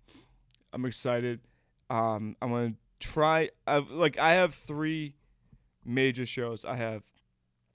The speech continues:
Eddie Radio, which is my solo. I have Eddie and Friends, me and friends, celebrities, athletes, comedians,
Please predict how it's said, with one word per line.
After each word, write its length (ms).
Eddie 240
Radio, 560
which 160
is 80
my 140
solo. 500
I 60
have 160
Eddie 220
and 80
Friends, 520
me 260
and 140
friends, 680
celebrities, 760
athletes, 640
comedians, 720